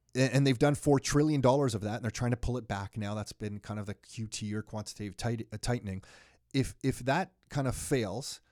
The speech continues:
and the, and the Fed has kind of talked about being patient with more interest rate increases and tapering some of their quantitative tightening a little bit. Didn't, they didn't say they're gonna stop, but they might slow the pace of it.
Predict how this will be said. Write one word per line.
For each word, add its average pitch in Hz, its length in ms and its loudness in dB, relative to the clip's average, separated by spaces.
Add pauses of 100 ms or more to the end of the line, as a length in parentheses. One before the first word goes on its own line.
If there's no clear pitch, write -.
(180)
and 120 140 0
the, 117 160 -2
and 117 100 0
the 117 60 2
Fed 131 320 0
has 127 140 0
kind 123 240 -2
of 117 60 -8
talked 117 300 -4
about 110 220 -4
being 110 380 -6
patient 113 480 -6
with 110 180 -6
more 110 220 -4
interest - 240 -10
rate 107 100 -4
increases 107 640 -6
and 107 160 -8
tapering 110 600 -4 (200)
some 113 300 -2
of 107 160 -4
their 110 140 0
quantitative 107 680 -6
tightening 110 520 -6
a 107 40 -4
little 104 220 -2
bit. 101 180 -2
Didn't, 110 220 -4
they 117 100 0
didn't 127 200 0
say 127 100 -2
they're 107 80 -2
gonna 110 140 -4
stop, 107 340 -2
but 110 100 -8
they 110 80 -4
might 110 200 -4
slow 110 260 -2
the 110 100 -6
pace - 380 -4
of 101 100 -2
it. 101 140 -6